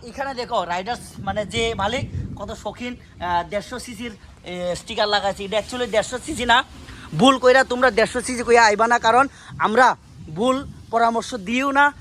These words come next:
আর ভুল জিনিস দেখাইও না, আহ, জেনুইন জিনিস দেখাই। এখানে ওয়ান টোয়েন্টি ফাইভ তো ওয়ান টোয়েন্টি ফাইভ সিসি, আহ, রেজিস্ট্রেশন কাগজপত্রের কথা কইব।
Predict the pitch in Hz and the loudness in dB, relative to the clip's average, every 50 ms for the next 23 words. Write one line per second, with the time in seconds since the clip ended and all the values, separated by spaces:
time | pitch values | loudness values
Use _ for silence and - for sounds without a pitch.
0 | - - - - 180 190 180 170 220 254 247 196 214 233 247 220 190 180 214 208 | -18 -12 -4 -2 -2 -2 -2 -4 -6 -6 -6 -8 -10 -10 -10 -10 -8 -8 -8 -6
1 | - 240 247 254 254 254 262 254 - - - - - - - 185 180 175 170 156 | -4 -4 -4 -4 -4 -6 -6 -8 -10 -20 -20 -20 -20 -14 -12 -12 -10 -12 -12 -16
2 | 147 - - 226 240 277 320 320 311 294 240 277 302 285 202 240 269 - 262 277 | -16 -8 -6 -4 -2 -2 -2 -2 -4 -6 -8 -10 -10 -10 -6 -6 -6 -2 0 -2
3 | 302 320 - - - - - - - 196 233 240 247 226 214 233 240 214 254 247 | -2 -2 -6 -14 -20 -20 -18 -14 -12 -8 -6 -6 -6 -2 -2 -2 -4 -2 -8 -8
4 | 240 233 208 226 226 220 - 240 220 214 208 190 226 220 214 220 175 202 202 - | -8 -8 -6 -6 -6 -6 -4 -4 -4 -4 -4 -4 -10 -10 -10 -8 -8 -8 -8 -8
5 | - 202 175 220 226 247 - - _ - - - 165 175 175 175 175 170 170 185 | -12 -16 -14 -14 -14 -14 -14 -18 _ -20 -12 -6 -6 -4 -4 -4 -6 -6 -6 -8
6 | 185 175 175 226 220 196 214 190 202 196 196 208 - - 208 175 - 190 165 180 | -10 -10 -10 -10 -10 -8 -6 -2 -2 -2 -2 -2 -6 -8 -10 -10 -8 -8 -8 -6
7 | 180 190 170 196 196 185 208 | -6 -6 -6 -6 -4 -4 -4